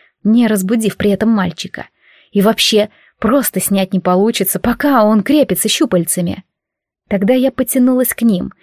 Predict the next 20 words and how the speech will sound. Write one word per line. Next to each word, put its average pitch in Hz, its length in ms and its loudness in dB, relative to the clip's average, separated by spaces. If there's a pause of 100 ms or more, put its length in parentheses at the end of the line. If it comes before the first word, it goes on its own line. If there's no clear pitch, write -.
(160)
решив 214 400 0
по 220 140 0
одному 214 420 2
разгибать 240 480 0
пальчики. 220 600 -4 (520)
Стукнула 208 600 2
силой 220 300 0
феникса 220 500 0
по 226 160 0
ближайшему 202 720 2
щупальцу, 240 520 -2
и 226 40 4
оно 214 280 0
с - 120 -4
искрами 277 340 -2
растаяло 262 480 0
у 196 40 2
меня 196 200 2
на 208 100 2
глазах. 226 520 2